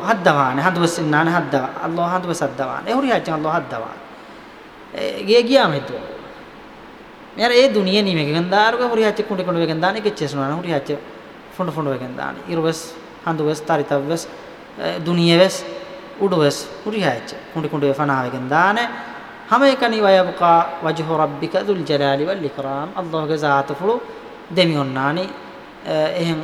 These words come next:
හුරියාච්චන් හලාකු වගෙන් දාන. ඒ දුනියේ. දැන් ගියාමෙත් දෝ හොග ඉරු තිරි කුරබ්බාන අල්ලාහ්. බින් අඩවස් එහෙන් බින් අඩෙන් අල්ලාහ් හද්දවාන අලෝ. යවම තුබද්දලුල්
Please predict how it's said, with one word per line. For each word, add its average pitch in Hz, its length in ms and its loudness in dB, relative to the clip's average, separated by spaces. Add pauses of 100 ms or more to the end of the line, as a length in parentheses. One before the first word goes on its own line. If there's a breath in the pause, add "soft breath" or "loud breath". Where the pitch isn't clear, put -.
හුරියාච්චන් 147 540 -2
හලාකු 135 420 -4
වගෙන් 131 260 -6
දාන. 120 260 -2 (800)
ඒ 196 180 2
දුනියේ. 143 400 -4 (340)
දැන් 220 180 -4
ගියාමෙත් 233 460 4
දෝ 151 120 2
හොග 151 160 2 (160)
ඉරු 202 200 2 (640)
තිරි 220 200 -6
කුරබ්බාන 131 460 -4
අල්ලාහ්. 139 320 -6 (680)
බින් 196 260 0
අඩවස් 180 320 2
එහෙන් 180 180 -2
බින් 170 220 -2
අඩෙන් 160 180 -2
අල්ලාහ් 147 260 -2
හද්දවාන 143 520 -6
අලෝ. 139 260 -12 (400)
යවම 165 260 -4
තුබද්දලුල් 160 680 -2